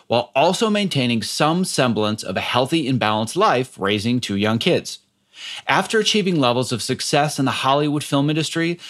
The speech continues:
that I never could have dreamed of, despite constantly fighting my own mental health demons, I can confidently tell you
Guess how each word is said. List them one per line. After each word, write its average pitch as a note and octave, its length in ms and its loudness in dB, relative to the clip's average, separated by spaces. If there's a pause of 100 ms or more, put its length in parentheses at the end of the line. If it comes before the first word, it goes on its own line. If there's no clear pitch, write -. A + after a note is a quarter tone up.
(140)
that C#3 100 2
I C#3+ 80 4
never D3 400 2
could D3+ 160 -2
have A#2+ 100 -2
dreamed E3 400 2
of, G2 320 0 (220)
despite C3 340 0
constantly D3 720 0
fighting C3 420 0
my A#2 180 0
own B2+ 260 2
mental A#2+ 300 0
health G#3 320 0
demons, G#2+ 440 0 (340)
I C3+ 260 2
can B2 200 -4
confidently F#3+ 640 0
tell F#3 240 2
you F2 280 -4